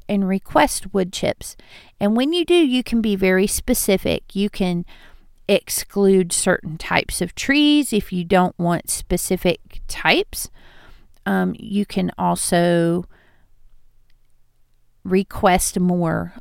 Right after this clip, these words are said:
logs and large pieces if you need, like, maybe firewood or something for, um, camping and things like that. Or you can request chipped wood. Um,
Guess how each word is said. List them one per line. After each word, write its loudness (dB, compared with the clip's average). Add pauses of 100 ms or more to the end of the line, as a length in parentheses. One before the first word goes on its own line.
logs 4
and 0
large 2
pieces 0
if 0
you 0
need, 0
like, 0
maybe -4
firewood 4
or -2 (500)
something -2
for, -2 (560)
um, -6 (160)
camping 0
and -4
things -4
like -6
that. 4 (540)
Or 2 (300)
you -4
can -4
request -2 (340)
chipped -2
wood. -6 (1000)
Um, -4